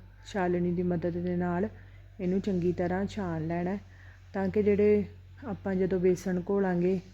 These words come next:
ਤਾਂ ਇਹਦੇ ਵਿੱਚ ਜਿਹੜੀਆਂ ਦੁਬਾਰਾ ਗੁਠਲੀਆਂ ਨੇ ਨਾ ਬਣਨ। ਸੋ ਇਸ ਕਰਕੇ ਆਪਾਂ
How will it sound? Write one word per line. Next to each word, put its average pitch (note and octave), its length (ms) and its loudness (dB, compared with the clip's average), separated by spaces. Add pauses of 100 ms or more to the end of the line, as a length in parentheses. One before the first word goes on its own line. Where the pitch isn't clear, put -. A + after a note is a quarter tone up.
(160)
ਤਾਂ F#3+ 100 0
ਇਹਦੇ F3+ 240 2
ਵਿੱਚ G3 260 -2
ਜਿਹੜੀਆਂ F3+ 360 0
ਦੁਬਾਰਾ F3+ 420 0
ਗੁਠਲੀਆਂ F3+ 520 0
ਨੇ F3 160 0 (500)
ਨਾ E3+ 240 0
ਬਣਨ। F3 400 0 (640)
ਸੋ - 140 0
ਇਸ G3 160 2
ਕਰਕੇ G3 360 -2
ਆਪਾਂ F#3 420 -2